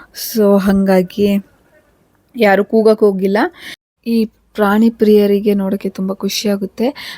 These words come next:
ಹಾಗೆ ಫೋಟೋಶೂಟ್‌ಗಳ್ನು ಮಾಡ್ತಾ ಇದ್ರು. ಬೆಳಿಗ್ಗೆ ಬೆಳಿಗ್ಗೆ ಹೋಗಿದ್ರಿಂದ ಪ್ರೀ ವೆಡ್ಡಿಂಗ್ ಶೂಟ್ಸ್ ಎಲ್ಲ ನಡೀತಾ ಇತ್ತು.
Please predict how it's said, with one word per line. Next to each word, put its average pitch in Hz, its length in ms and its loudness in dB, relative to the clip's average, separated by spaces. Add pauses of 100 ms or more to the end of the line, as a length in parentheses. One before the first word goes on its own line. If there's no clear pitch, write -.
ಹಾಗೆ 202 220 2
ಫೋಟೋಶೂಟ್‌ಗಳ್ನು 214 880 2
ಮಾಡ್ತಾ 202 300 0
ಇದ್ರು. 190 220 0
ಬೆಳಿಗ್ಗೆ 196 320 0
ಬೆಳಿಗ್ಗೆ 190 260 -2
ಹೋಗಿದ್ರಿಂದ 190 600 -2
ಪ್ರೀ 202 240 -2
ವೆಡ್ಡಿಂಗ್ 196 360 -4
ಶೂಟ್ಸ್ - 280 -8
ಎಲ್ಲ 190 160 -2
ನಡೀತಾ 190 420 -4
ಇತ್ತು. 196 380 0